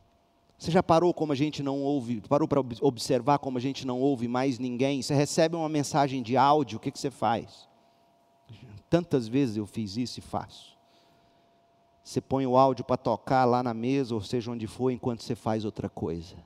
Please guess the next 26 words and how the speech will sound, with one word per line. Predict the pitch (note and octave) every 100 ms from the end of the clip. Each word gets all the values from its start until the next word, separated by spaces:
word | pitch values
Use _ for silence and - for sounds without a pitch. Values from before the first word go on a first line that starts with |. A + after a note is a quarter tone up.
| _ _ _ _ _ _ _ _ _ _ _ -
A |
gente | B2+ D3+ C#3+
não | D3 B2+
ouve | C#3 C3 G#2
mais. | G2 C#3+ - - - - - _ _ _ _ _ _ _ _ _ _ _ _ - - _ _ _ _ _ _ _ _ _
E | -
Salomão | D#3 C#3+ C3+ D#3
diz | C#3 C#3 D#3+ -
que | D3
o |
sábio | - - C#3 C#3+ C3+
deseja | B2+ B2 B2+ B2 B2+
ouvir. | A2+ F#2+ G2+ F#2+ G2 - - _ _
Olha | - G#3
o | A3
Provérbios | - F#3+ E3+ F3+ D3+ C3
doze, | C#3+ D#3 B2+
quinze. | - E3 D3+ A#2 G2+ - - -
"O | C#3+
caminho | - F3 F3+ B3
do | G#3+ G#3
insensato | G3+ - E3 - G3 G3+ A#3+ -
parece | F#3 G3 A3 -
a | G3
ele | F#3+ A3 G#3+
justo, | E3+ A3 A3 - -